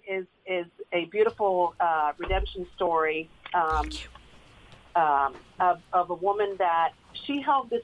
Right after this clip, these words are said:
secret of her abortion for almost fifty years. And,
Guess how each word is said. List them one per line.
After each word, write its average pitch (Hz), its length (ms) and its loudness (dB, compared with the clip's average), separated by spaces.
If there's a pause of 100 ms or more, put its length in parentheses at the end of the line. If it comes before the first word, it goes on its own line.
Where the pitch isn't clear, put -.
secret 220 300 -2
of 190 100 -8
her 190 160 0
abortion 180 680 0
for 190 120 -2
almost 185 440 0 (140)
fifty 180 280 0
years. 143 480 0 (680)
And, 185 600 0